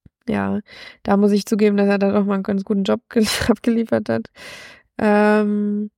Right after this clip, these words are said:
ja, aber sonst war's auch eher so ein netter Film, so zum Wegschauen, zum Nebenbei hergucken und ja. Keine große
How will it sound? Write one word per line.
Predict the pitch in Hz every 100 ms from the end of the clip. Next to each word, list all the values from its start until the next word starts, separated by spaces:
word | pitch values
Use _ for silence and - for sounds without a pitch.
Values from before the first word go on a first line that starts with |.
| -
ja, | 226 175 185
aber | 190 185
sonst | 202 202 208 - -
war's | 190 185
auch | - 190 190 -
eher | 190 180 180
so | 185
ein | 175 180 - - - - -
netter | 247 262 247
Film, | 214 262 262 233 226 220
so | 202
zum | - 185
Wegschauen, | 185 196 - 196 190 190 190 190 196 _ _ _ _ _ _ _ _
zum | - 185
Nebenbei | 185 180 180 180
hergucken | 180 - 196 - 180 175
und | - - 190 - - _ -
ja. | - - - _ _ _ _ _ _ _ _ _ _ _ _ _ _ _ _
Keine | - 185 180 180
große | - 175 180 196 185 180 175